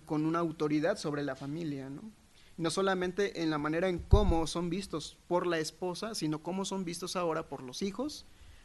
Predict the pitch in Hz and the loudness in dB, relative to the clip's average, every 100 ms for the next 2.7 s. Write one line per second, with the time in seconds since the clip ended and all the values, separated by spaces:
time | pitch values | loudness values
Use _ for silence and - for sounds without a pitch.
0 | - 160 - 143 156 156 190 180 - 156 | -2 -2 0 0 2 2 0 -2 0 2
1 | 151 160 170 175 170 165 - 165 165 151 | 4 4 4 4 0 -4 -6 -4 -4 -4
2 | 156 151 151 - 185 - 254 | -4 -2 -4 2 2 2 -2